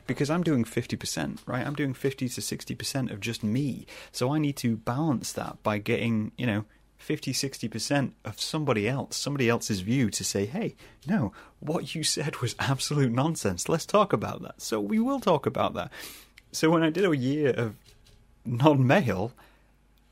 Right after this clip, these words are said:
part of that was it too. Part of that was just sitting there and going, "You know what? I'm an, I," <laughs> for lack of a better way of putting it, "I'm an awful lot of man. Therefore, I need to balance that.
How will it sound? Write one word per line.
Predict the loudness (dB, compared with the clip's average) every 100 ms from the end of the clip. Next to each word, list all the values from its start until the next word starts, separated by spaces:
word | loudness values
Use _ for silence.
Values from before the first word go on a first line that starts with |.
| -10
part | -4 0
of | 0
that | 0 0
was | -2
it | -4
too. | -4 -4 -4 -10 -20 -20 _ _
Part | -4 -2
of | 0
that | -2 -2
was | -4
just | -4
sitting | -4 -2 0
there | 0
and | 2
going, | 0 2
"You | 0
know | 0
what? | -2 -4 -4
I'm | -2 -2
an, | -2 -8 -20 _ -6
I," | -6 -6 -16 -16 -16
<laughs> | -20 _ _
for | 2 4 6
lack | 2 2
of |
a | 0
better | 0 -2 -4
way | -6
of | -10 -6
putting | 0 0
it, | -2 -10 -8 -2
"I'm | 2
an |
awful | 4 6 6
lot | 4 4
of |
man. | 2 0 -2 -8 -20 -20 -20 -20 _ -4
Therefore, | 2 2 4 4 4 2 -4 _ _ -2
I | 0
need | 0 -2
to | -4
balance | 0 2 2 -2 -8
that. | -12 -16